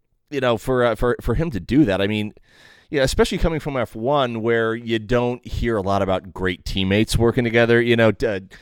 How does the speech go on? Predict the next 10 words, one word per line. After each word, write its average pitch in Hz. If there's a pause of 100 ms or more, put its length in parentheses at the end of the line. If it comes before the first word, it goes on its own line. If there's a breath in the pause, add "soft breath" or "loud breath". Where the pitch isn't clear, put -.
(140 loud breath)
it 113
just 131
doesn't 123
seem 120
like 98
teamwork 104
is 92
the 95
giant 90
aspect. 87